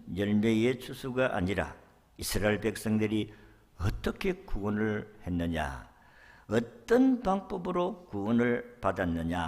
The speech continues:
하는 것을 기억하셔야 됩니다. 저절로 구원받은 게 아니에요. 애굽에 열 가지 재앙을 내리시고 그 가운데 애굽에 태어난 첫 태생들은 다 바로 왕부터 시작해서 다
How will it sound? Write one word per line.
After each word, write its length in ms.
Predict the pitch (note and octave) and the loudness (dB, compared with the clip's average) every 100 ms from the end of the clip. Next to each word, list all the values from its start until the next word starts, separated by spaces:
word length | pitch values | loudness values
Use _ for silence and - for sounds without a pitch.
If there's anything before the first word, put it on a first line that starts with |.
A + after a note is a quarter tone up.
| D#2+ D#2+ | -4 -10
하는 280 | F2 E3 F#3+ | -8 -6 -4
것을 560 | F#3+ - F3+ F#3 F#3 - | -6 -4 -4 -4 -8 -12
기억하셔야 760 | - C3+ C#3 - G2+ - A2 A2 | -6 -4 -6 -10 -10 -6 -4 -4
됩니다. 460 | - C#2 C2+ C#2+ - - | -6 -8 -8 -10 -12 -6
저절로 440 | B2+ C4+ D4 D4+ - | -4 -2 -4 -8 -10
구원받은 540 | - E3+ E3 D#3+ D#3+ D#3 | -12 -10 -8 -8 -8 -10
게 140 | D3 | -8
아니에요. 500 | A#2+ A#2+ C3 B2 G2+ - - - - - - | -6 -4 -4 -4 -6 -14 -20 -20 -20 -20 0
애굽에 640 | F3+ G3 F#3 F3+ D3+ B2 - - - _ _ _ - | 0 2 4 4 4 0 -8 -20 -20 _ _ _ 2
열 260 | C#3 A#3 - | 4 4 2
가지 400 | A3 A3 A3 - | 2 2 -2 -4
재앙을 680 | - A#2 A#2 A#2+ C3 C3+ | -2 2 4 6 6 4
내리시고 520 | B2+ G2+ F#2+ F2+ C#2 - | 2 2 0 -6 -8 -6
그 140 | C3+ | -4
가운데 680 | D3+ C#3+ F3+ E3+ D#3+ G2 - - - G3 | -2 -2 -2 2 2 2 -4 -20 -2 0
애굽에 300 | G#3+ G#3 G3 | 2 0 0
태어난 460 | G3+ G3 F#3+ D3 | -2 2 0 -2
첫 340 | - A#3+ B3 - | -2 -2 -2 -2
태생들은 680 | G#3 G3 G3 F#3 F3 F3 - | -2 0 -2 -2 -4 -6 -2
다 600 | C#3+ G#3+ B3 C#4 B3+ - - - - _ _ | 0 2 4 4 4 0 -12 -20 -20 _ _
바로 240 | - A2 A#2+ | 2 4 6
왕부터 520 | A2 G#2+ G#2 G#2 G#2 | 4 4 -2 -6 -6
시작해서 440 | G2+ - E2+ F2 F#2 | -8 -8 -8 -8 -10
다 560 | - F2 B2+ F#3 G3+ | -2 2 4 4 0